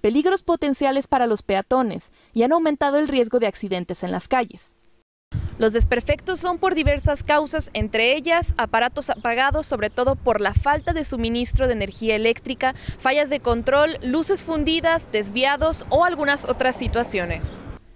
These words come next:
Las fuertes lluvias han provocado que el agua ingrese a los componentes eléctricos de los semáforos, lo que ha provocado cortocircuitos,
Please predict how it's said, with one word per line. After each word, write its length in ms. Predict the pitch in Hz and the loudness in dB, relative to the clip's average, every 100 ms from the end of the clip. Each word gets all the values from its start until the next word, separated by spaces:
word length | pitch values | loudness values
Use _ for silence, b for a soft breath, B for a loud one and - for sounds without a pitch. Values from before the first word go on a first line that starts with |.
| - | -2
Las 220 | 208 202 | -2 0
fuertes 340 | 262 262 320 254 | 0 2 0 4
lluvias 420 | 320 311 320 - | 4 6 2 2
han 180 | 302 330 | -2 0
provocado 560 | 381 359 359 330 330 339 | 2 2 2 2 0 0
que 120 | 285 | 0
el 100 | 269 | 2
agua 240 | 269 269 | 4 2
ingrese 400 | 262 262 262 269 | 2 2 2 2
a 20 | |
los 180 | 294 277 | 0 0
componentes 720 | - 220 220 214 220 233 220 | 0 -2 0 0 0 0 0
eléctricos 600 | 214 220 214 - - 208 | 2 2 0 -4 -2 0
de 40 | 196 | 2
los 160 | 190 | 0
semáforos, 720 | - 190 247 262 196 175 170 - b b | 0 0 0 0 0 0 0 -4 b b
lo 220 | 214 262 | 2 2
que 160 | - 370 | 2 2
ha 100 | 359 | 2
provocado 600 | 359 320 277 285 277 277 | 2 0 0 0 0 0
cortocircuitos, 1000 | 247 240 240 202 180 262 254 180 180 | 0 0 -4 -4 -4 -2 -2 -2 -4